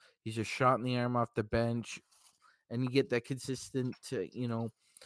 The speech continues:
thirteen to eighteen to twen-, twenty, thirty point outburst once in a while,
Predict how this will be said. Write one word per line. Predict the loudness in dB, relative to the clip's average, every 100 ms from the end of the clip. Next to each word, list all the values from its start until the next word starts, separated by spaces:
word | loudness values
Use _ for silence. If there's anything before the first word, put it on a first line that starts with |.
| _ _ _ _ _ _ -16
thirteen | -12 4 6 6 0 0 0 0
to | 0
eighteen | 2 0 -2 -4 -4 -2
to | -4 -6
twen-, | -4 -2 -2 -6 -6
twenty, | -4 0 -2 -2
thirty | 2 2 2
point | -2 -2 0
outburst | 2 0 2 2 2 -2
once | -4 -4 -6
in | -2
a |
while, | 2 2 4 2